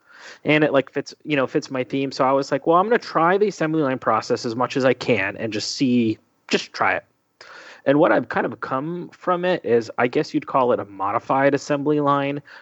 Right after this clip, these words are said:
where I'll sit down and be like, "I'm gonna paint boots." But I won't necessarily paint every single boot on all of them. Maybe I'll paint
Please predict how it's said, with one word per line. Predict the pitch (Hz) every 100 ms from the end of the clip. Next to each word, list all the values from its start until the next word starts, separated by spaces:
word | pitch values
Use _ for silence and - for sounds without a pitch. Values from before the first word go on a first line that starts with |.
| -
where | 120 107
I'll | 107
sit | - 202 -
down | 151 143
and | 117 107
be | 110
like, | 101 - 151
"I'm | 170
gonna | 170 156
paint | - 156 143 107 110
boots." | 107 - - - _ _ _ _ _ _ _ _ _
But | 139
I | 139
won't | 160 139
necessarily | 151 - 165 156 139 127
paint | - 147 127 -
every | 120 113 131
single | 143 139 127
boot | 101 113 135 -
on | 113 113
all | 101 98
of | 131 139
them. | 165 185 -
Maybe | 120 147 147 151
I'll | 139
paint | - 165 170